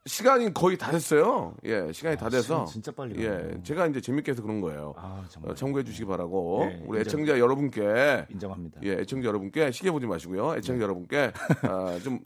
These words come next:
Speaker 1: 오늘 좀 자기가 좀 부족했던 점이나
Speaker 2: 네.
Speaker 1: 못했던 이야기를 좀 하셔도 좋겠습니다. 예.
Speaker 2: 네,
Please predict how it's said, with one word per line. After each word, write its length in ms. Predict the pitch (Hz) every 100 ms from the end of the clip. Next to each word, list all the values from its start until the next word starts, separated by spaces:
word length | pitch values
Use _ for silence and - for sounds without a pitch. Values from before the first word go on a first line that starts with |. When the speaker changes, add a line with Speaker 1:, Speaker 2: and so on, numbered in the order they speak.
| -
Speaker 1:
오늘 240 | 120 139
좀 160 | 139 135
자기가 260 | 147 143 131
좀 140 | 131
부족했던 640 | 131 160 147 147 135 127
점이나 680 | 113 101 101 95 90 131 214 -
Speaker 2:
네. 60 | -
Speaker 1:
못했던 440 | 113 123 139 147
이야기를 360 | 110 113 104 104
좀 120 | 107
하셔도 240 | 123 147 120
좋겠습니다. 640 | - 92 - 76 76 76
예. 140 | 82
Speaker 2:
네, 180 | 98 95